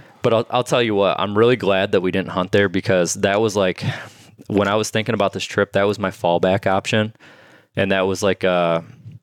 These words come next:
that was the easy way out. And that's kinda what was going through my head. And so it didn't take much convincing at all for me to be like, "Hey, let's get outta here.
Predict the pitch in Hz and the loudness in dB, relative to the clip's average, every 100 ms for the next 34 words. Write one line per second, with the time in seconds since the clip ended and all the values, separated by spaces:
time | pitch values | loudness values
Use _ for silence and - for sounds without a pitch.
0 | _ _ _ 107 104 101 87 - 101 92 | _ _ _ -2 0 0 -4 -4 -2 -2
1 | 90 87 82 - - - _ _ _ _ | 0 2 2 0 -4 -8 _ _ _ _
2 | 98 98 98 - 107 95 92 85 104 90 | -2 0 -2 -4 -4 0 0 0 -2 -2
3 | 87 87 98 92 90 101 95 87 - - | -2 -2 -2 -2 -2 0 0 0 -8 -20
4 | _ _ - 98 123 120 131 107 107 107 | _ _ -4 0 -2 0 -2 0 0 0
5 | - 123 92 101 104 101 92 95 95 98 | -2 -6 -2 -2 -2 -2 2 2 0 -4
6 | 92 85 87 85 90 85 85 98 82 80 | -6 -2 -2 0 -2 -2 -2 -2 -2 -2
7 | 85 - | -6 -8